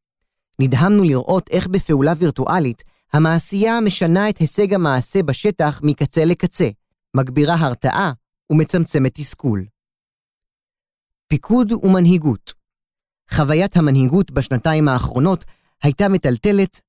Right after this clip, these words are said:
מרגשת ומרתקת ביותר. במחקר מפורסם אחר תולדותיהן של מטאפורות נכתב,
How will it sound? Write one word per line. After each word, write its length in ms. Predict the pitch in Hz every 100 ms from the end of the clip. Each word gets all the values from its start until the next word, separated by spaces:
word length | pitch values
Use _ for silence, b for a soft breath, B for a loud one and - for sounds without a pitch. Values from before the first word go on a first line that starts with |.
| -
מרגשת 680 | 151 151 143 196 - 190 - -
ומרתקת 640 | 165 156 139 - 196 190
ביותר. 460 | 170 165 147 131 95 90 _ _ _ _ _ _ -
במחקר 480 | 147 151 - 226 233
מפורסם 600 | 233 175 156 - 208 185
אחר 280 | - 165
תולדותיהן 680 | 151 151 143 - 151 147 190
של 140 | -
מטאפורות 580 | 165 - 120 190 185 127 135
נכתב, 480 | 127 - 127 120